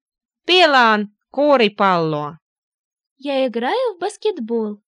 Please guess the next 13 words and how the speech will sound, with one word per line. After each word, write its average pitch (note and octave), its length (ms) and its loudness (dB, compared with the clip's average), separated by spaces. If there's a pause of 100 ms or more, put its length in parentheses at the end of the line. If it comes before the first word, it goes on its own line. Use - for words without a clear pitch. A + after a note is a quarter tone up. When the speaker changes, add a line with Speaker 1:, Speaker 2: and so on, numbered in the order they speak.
(920)
Speaker 1:
Pelaan A3+ 600 2 (180)
koripalloa. F3+ 1040 -2 (1120)
Tahtoisimme B3 840 0
nähdä B3 540 0 (920)
luistelukilpailuja. G#3 1400 0 (720)
Speaker 2:
Мы C#4 140 -8
хотели D#4 440 -4
бы C#4 160 -4
посмотреть C#4 800 -6 (180)
соревнования D4 920 -4
конькобежцев. C4+ 960 -6 (1160)
Speaker 1:
Tahtoisimme A3+ 840 2
nähdä B3+ 540 -2